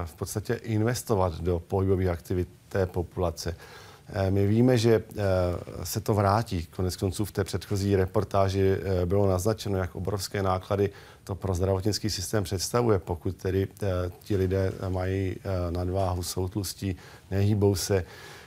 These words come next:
Eh, takže, eh, ten rekreační sport, o eventuálně výkonnostní, určitě by podporován měl být. A možná bych chtěl ještě zmínit, eh, eh, Český olympijský výbor. Ten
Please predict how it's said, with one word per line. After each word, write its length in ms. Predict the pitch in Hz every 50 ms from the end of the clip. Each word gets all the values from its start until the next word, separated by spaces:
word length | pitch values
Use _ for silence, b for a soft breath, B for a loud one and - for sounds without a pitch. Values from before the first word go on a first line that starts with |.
| B B 107 104 101 101
Eh, 40 | 95
takže, 380 | - 107 104 98 107 127 120 - - -
eh, 260 | 113 110 110 107 104
ten 180 | 101 - 113 110
rekreační 500 | 107 113 110 - 127 127 120 - 131 123
sport, 440 | - - - - 120 117 107 - -
o 80 | - 104
eventuálně 440 | 104 98 98 101 92 - 104 104 98
výkonnostní, 600 | 90 92 90 - 117 113 110 101 - - 107 104
určitě 300 | - 90 95 - - 110
by 120 | 104 110 107
podporován 520 | - 107 90 - - 101 104 104 104 104
měl 260 | 104 98 98 104 117 113
být. 240 | 90 82 80 78 B B B B B B B B -
A 80 | 90
možná 320 | 90 95 92 95 113 113 110
bych 120 | 113 110
chtěl 120 | - - 123
ještě 220 | 107 - - 123
zmínit, 440 | 107 110 117 117 117 110 113 - 117
eh, 40 | 107 98 92 90 85 87 - -
eh, 40 | 90 85 82 80 76 80
Český 340 | - - 110 110 - - 123
olympijský 460 | 120 120 110 123 120 - - - 117
výbor. 320 | 113 120 127 107 90 85 -
Ten 200 | - 92 87